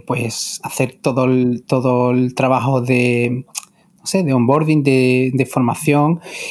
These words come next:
y además, eh, que al final creo que las tecnologías que aplicáis, pues tampoco es que tengan,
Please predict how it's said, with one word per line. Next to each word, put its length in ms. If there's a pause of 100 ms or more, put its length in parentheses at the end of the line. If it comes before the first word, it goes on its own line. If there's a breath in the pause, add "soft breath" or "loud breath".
(100)
y 120
además, 680
eh, 760 (400)
que 100
al 100
final 760 (140)
creo 420
que 380
las 160
tecnologías 480
que 120
aplicáis, 600 (180)
pues 500
tampoco 460
es 80
que 400
tengan, 480